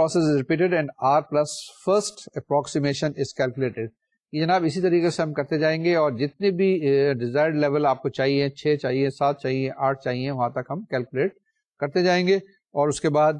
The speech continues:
دیکھیں گے کہ کہاں تک ہمارے پاس، آ، چاہیے ہے جواب۔ یعنی کہ یہ جو میں بات کہہ رہا ہوں، یہ جو ہم نے بات کہی ہے، یہ کہ اسٹاپنگ رول آپ کے پاس کیا ہونا چاہیے۔ اگر کمپیوٹر کو آپ دے دیں گے کیلکولیشن تو وہ کرتا ہی رہے گا، کرتا رہے گا، لیکن آپ کو کسی جگہ پہ ایک اسٹاپنگ رول لگانا ہوتا ہے۔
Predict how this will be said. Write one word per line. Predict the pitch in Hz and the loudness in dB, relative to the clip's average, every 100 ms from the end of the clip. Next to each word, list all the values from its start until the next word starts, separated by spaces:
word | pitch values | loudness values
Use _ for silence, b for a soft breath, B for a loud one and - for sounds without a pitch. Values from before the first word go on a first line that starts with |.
| 147 _ - | -10 _ -4
دیکھیں | 131 151 170 | -2 -2 0
گے | 156 151 | 0 0
کہ | 147 | -4
کہاں | - 131 165 | -6 -4 -2
تک | 160 151 - - | 0 -2 -4 -8
ہمارے | 127 131 139 | -2 0 0
پاس، | 135 127 127 - - _ _ _ _ - | 0 2 0 -2 -20 _ _ _ _ -6
آ، | 127 135 131 127 110 _ _ _ _ _ | 0 2 2 0 -4 _ _ _ _ _
چاہیے | - 147 165 156 | -2 2 2 2
ہے | |
جواب۔ | 127 117 98 - _ _ _ | 2 0 -2 -4 _ _ _
یعنی | 131 156 175 | -4 -2 2
کہ | |
یہ | 180 175 | 2 2
جو | 156 | 2
میں | 151 | 0
بات | 135 139 - | 2 0 0
کہہ | 151 | 0
رہا | 156 | 2
ہوں، | 160 156 | 2 2
یہ | 139 | 2
جو | 143 | 2
ہم | 131 | 0
نے | 135 | 0
بات | 127 123 | 0 0
کہی | 135 143 | -2 0
ہے، | 147 | 0
یہ | 131 127 - _ _ | -2 -6 -10 _ _
کہ | 160 | -6
اسٹاپنگ | - - 170 175 190 165 | -6 -2 0 2 0 2
رول | 151 147 | 2 2
آپ | 135 | 0
کے | 139 | -4
پاس | - 127 - | -2 -2 0
کیا | 135 | -2
ہونا | 120 113 | -2 -4
چاہیے۔ | 104 101 - _ _ | -6 -8 -12 _ _
اگر | - 156 | -4 -2
کمپیوٹر | 156 139 175 185 | -2 -2 0 2
کو | 180 | 2
آپ | 170 143 | 0 2
دے | 147 | 0
دیں | 156 156 | 0 -2
گے | 160 | -2
کیلکولیشن | 143 131 139 147 | -2 -2 -2 -4
تو | 165 | -8
وہ | |
کرتا | 156 214 214 | -4 -2 2
ہی | 196 | 2
رہے | 175 | 2
گا، | 165 | 0
کرتا | 156 151 147 | -2 -2 -2
رہے | 135 | 0
گا، | 139 - _ _ 135 | -2 -8 _ _ -4
لیکن | 147 160 | -2 2
آپ | 151 151 | 0 0
کو | 170 | -8
کسی | 165 151 | -6 -2
جگہ | 147 143 | 0 0
پہ | 143 | -2
ایک | 156 | -4
اسٹاپنگ | 156 - 143 151 135 | -4 -4 -4 -2 -2
رول | 135 127 | 0 0
لگانا | 120 127 123 | 0 0 0
ہوتا | 117 147 | 0 0
ہے۔ | 165 | -2